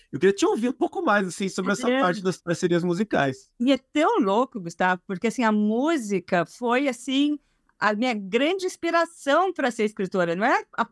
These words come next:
Speaker 2: a, a, todo mundo fala, "Ah, quem é que, que, qual foi o, o autor que te inspirou quando tu era criança?" Claro, eu lia Monteiro Lobato, tudo. Mas a minha casa era muito sonorizada, com muita música po-,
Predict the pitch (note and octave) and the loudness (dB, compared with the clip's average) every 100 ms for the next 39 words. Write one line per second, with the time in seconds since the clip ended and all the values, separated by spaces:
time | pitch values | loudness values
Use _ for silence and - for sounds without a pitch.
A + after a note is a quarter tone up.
0 | _ - G#3 D3 D3 C#3+ B3 C#4 C#4 A#3+ | _ -6 -4 -2 -4 0 2 2 2 2
1 | A#3+ A#3+ B3+ B3 C4+ C4 A3+ G#3+ F#3+ F#3 | 2 2 0 -2 -2 -4 -6 -4 -4 -2
2 | G3 F#3 A#3+ C4+ - _ _ _ _ G3 | -4 0 0 0 -4 _ _ _ _ 0
3 | G3 F#3+ F3+ F3 E3 E3 D#3 D#3 F#3+ F#3 | 4 4 2 0 -2 -2 -2 0 0 0
4 | - A#3 C4+ A3 G#3+ G#3+ G#3 G#3 F#3 A3+ | 0 2 2 -2 -6 -6 -4 -4 0 0
5 | A#3 A3+ F#3+ G3+ G3+ G#3 F#3 G#3 A3 G#3+ | 0 -2 -2 -2 -2 -4 -2 -2 -2 0
6 | E4 G4 A3 G3 C4+ C4 G#3+ A3+ G#3 F3 | 2 2 -2 -2 -2 -2 -4 -4 -4 -2
7 | G3+ B3 - C#4 - _ _ _ _ - | 0 -2 -6 -12 -12 _ _ _ _ -2
8 | A#3 B3 C4+ C4 B3 D4 D4 D4 D4 B3+ | -2 0 -2 -2 -2 -2 0 0 0 0
9 | C4+ E4 D4 - D#4 C#4+ C#4+ B3 F3 A#3 | 0 0 -2 -2 0 2 0 -4 0 0
10 | B3 A#3+ A#3+ A#3 C4 C#4 C#4+ B3 A#3+ B3 | 0 -2 -2 0 0 0 0 0 0 -2
11 | A3+ A#3+ | -2 -4